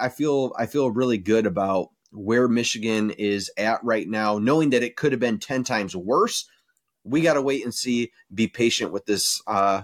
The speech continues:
w-, with this process here. Brant, any last thoughts on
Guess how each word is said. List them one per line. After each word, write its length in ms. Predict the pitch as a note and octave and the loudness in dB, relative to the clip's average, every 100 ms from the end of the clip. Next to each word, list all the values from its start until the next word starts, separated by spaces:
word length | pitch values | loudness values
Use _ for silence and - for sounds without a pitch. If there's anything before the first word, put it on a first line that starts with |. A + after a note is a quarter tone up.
| - | -6
w-, 220 | A2+ G2 | -6 -4
with 180 | A2+ G#2+ | -2 -2
this 160 | G2+ - | -4 -4
process 480 | A2+ G#2 - G2+ | 0 0 0 -6
here. 240 | A2+ G#2 G2 - - | -2 -4 -4 -14 -4
Brant, 220 | B2 C3 C3+ | -2 0 -2
any 220 | C3+ B2 | -2 -2
last 360 | A2+ A2+ - | -2 -2 -4
thoughts 360 | - G#2 F#2+ - G#2 | -2 -2 -2 -6 -6
on 400 | G2+ G2 F#2+ | -4 -4 -6